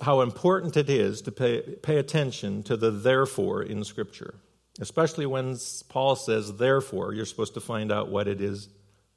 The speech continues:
there for, right? And, um, basically, Paul was saying, "You have, therefore, no excuse to judge others." It's completely out of line.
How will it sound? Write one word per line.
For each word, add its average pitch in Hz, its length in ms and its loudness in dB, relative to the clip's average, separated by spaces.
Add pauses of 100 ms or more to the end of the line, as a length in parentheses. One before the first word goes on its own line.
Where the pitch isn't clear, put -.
(160)
there 110 380 4
for, - 400 -10 (220)
right? 101 220 -10 (840)
And, 143 380 2
um, 127 340 2 (1400)
basically, 143 920 4 (560)
Paul 131 200 4
was 131 140 2
saying, 123 300 0
"You 123 100 4
have, 151 480 4 (180)
therefore, 156 540 8
no 151 220 6
excuse 147 720 0
to - 120 0
judge 139 380 6
others." 117 500 2
It's 107 140 -6
completely 123 640 0
out 113 160 0
of 110 100 -4
line. 113 640 -2